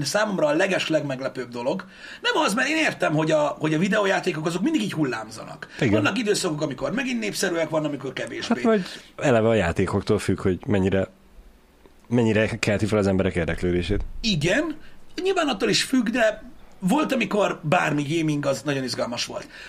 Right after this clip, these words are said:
Speaker 1: Most a beszélgetős műsorok a népszerűbbek, és mondom, erről külföldiek is beszélnek
Speaker 2: Mhm.
Speaker 1: nagyon-nagyon sokat. Meg az népszerű, amikor valaki néz valamit.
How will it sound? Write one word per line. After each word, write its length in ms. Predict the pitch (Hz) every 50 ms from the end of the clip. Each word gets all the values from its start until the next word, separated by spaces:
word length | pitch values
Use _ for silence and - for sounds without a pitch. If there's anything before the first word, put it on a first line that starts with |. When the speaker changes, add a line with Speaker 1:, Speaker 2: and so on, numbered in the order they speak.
| - - -
Speaker 1:
Most 420 | 165 208 349 370 - - - - -
a 80 | - 202
beszélgetős 540 | 208 190 - 190 170 160 147 - 156 143
műsorok 380 | - 151 139 - 156 143 139 139
a 40 | 143
népszerűbbek, 680 | 139 139 139 131 - - 123 113 113 110 113 107 -
és 100 | - 156
mondom, 260 | - 233 220 170 165 160
erről 260 | 165 170 175 180 170
külföldiek 480 | - - 262 185 - 185 143 139 139 135
is 80 | 131
beszélnek 340 | 120 131 127 - 123 120 123
Speaker 2:
Mhm. 80 | 127 131
Speaker 1:
nagyon-nagyon 380 | 131 151 147 135 127 123 117 110
sokat. 300 | - 139 123 127 113 120
Meg 160 | 156 165 175
az 240 | 202 214 202 160 143
népszerű, 420 | 170 175 190 - - - 214 214 202
amikor 340 | 185 175 165 160 175 160
valaki 420 | 160 180 175 156 147 - - 180 170
néz 340 | 156 139 151 156 147 127 127
valamit. 540 | 135 131 127 120 120 120 - - - -